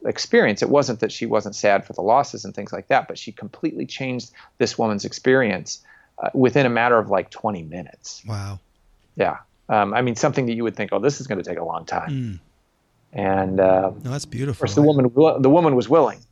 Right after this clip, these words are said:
Speaker 1: but, uh, to be, to be coached. But, um, anyway, I just, so I just throw that out as a, something for anyone who's going through a difficult time.
Speaker 2: No, I
Speaker 1: It's great.
Speaker 2: appreciate that
Speaker 1: Yeah.
Speaker 2: as a
Speaker 1: Yeah.
Speaker 2: recommendation, David, 'cause it's,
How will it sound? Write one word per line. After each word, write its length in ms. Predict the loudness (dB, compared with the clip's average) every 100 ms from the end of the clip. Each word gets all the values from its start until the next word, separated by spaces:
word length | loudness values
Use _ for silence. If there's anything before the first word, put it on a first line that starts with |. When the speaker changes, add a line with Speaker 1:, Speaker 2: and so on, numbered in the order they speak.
| 0
Speaker 1:
but, 300 | 0 2 2
uh, 220 | 2 2
to 140 | -6
be, 200 | -10 -10 _ _
to 60 | -14
be 80 |
coached. 400 | -4 0 0 -4 -6
But, 240 | -6 -6 -6
um, 340 | -4 -4 -10 _ _ _ _ -6
anyway, 140 | -2
I 100 | 0
just, 180 | -2 -6
so 100 | 0
I 60 | 0
just 180 | -2 -4
throw 140 | -2
that 160 | 2 2
out 120 | 2
as 160 | -2 -4
a, 160 | -6 _ _ _ _ _
something 420 | -8 -8 -4 -6 -4
for 300 | 2 2 4
anyone 360 | 2 2 0
who's 160 | -2 -4
going 200 | -2 -2
through 140 | -2
a 20 | -2
difficult 380 | -2 -2 -2
time. 400 | -2 -2 -2 -6 -14 _ _ _ _ _ _ _ _ -10
Speaker 2:
No, 80 | -8
I 60 |
Speaker 1:
It's 80 | -6
great. 80 | 0
Speaker 2:
appreciate 300 | 0 0 -4
that 240 | -10 -14 -16 _
Speaker 1:
Yeah. 80 | -12 -10
Speaker 2:
as 160 | -10
a 20 | -8
Speaker 1:
Yeah. 80 | -8
Speaker 2:
recommendation, 680 | -8 -8 -6 -6 -6 -6 -8
David, 360 | -8 -8 -10
'cause 200 | -10 -10
it's, 280 | -10 -10 -14